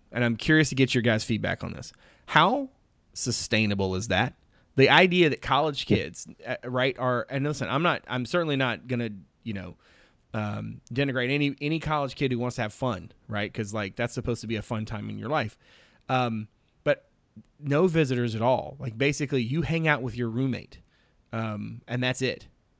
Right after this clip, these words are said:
Um, nobody gets to come to your house. Nobody gets to come to your apartment. Nobody gets to come hang out. Um,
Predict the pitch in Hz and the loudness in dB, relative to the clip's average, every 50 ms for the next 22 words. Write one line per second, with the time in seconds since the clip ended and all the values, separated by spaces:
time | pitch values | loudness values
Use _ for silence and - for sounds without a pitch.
0 | _ _ _ _ - 113 110 107 107 101 104 110 104 110 110 123 143 156 160 160 | _ _ _ _ -4 -2 -2 -2 -4 -6 -8 -8 -6 0 2 4 4 4 4 4
1 | 156 165 - - 156 - 170 156 160 156 165 165 156 156 151 170 - - - - | 2 2 -2 -2 -4 -2 -2 -2 -2 -2 -2 -2 0 0 2 0 0 -2 -6 -10
2 | - 113 120 123 131 127 123 - 135 123 - - 117 - 131 127 120 131 127 127 | -8 -6 -2 0 0 0 0 -2 -2 -4 -4 -6 -4 -4 -4 -2 -2 -2 -2 -2
3 | 123 - 156 151 - - - - - - 110 110 117 117 113 117 120 - - 113 | -2 0 -2 -2 -2 -4 -10 -14 -12 -10 -8 -4 -4 -4 -4 -4 -6 -8 -8 -6
4 | - 123 120 127 120 123 123 101 - - - _ _ - - - - _ _ _ | -4 -2 -2 0 0 -2 -2 -4 -6 -10 -18 _ _ -20 -20 -20 -20 _ _ _
5 | _ 107 113 110 107 104 104 98 95 76 60 | _ -4 -2 -2 -2 -2 -4 -4 -6 -8 -12